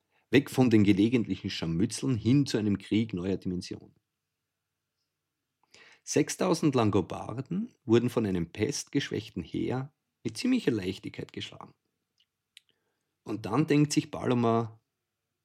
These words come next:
„No, macht nix, jetzt zeigen's wir den Römern.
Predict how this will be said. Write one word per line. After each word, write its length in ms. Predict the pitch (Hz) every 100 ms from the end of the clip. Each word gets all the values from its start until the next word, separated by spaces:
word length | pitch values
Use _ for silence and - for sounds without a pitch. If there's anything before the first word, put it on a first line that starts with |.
| _ _ _ _ _
„No, 300 | 117 135 110 _ _ _ _ -
macht 260 | 87 -
nix, 260 | 127 131 -
jetzt 240 | 92 -
zeigen's 260 | - 87 107
wir 80 | 123
den 140 | 127
Römern. 480 | 127 131 135 135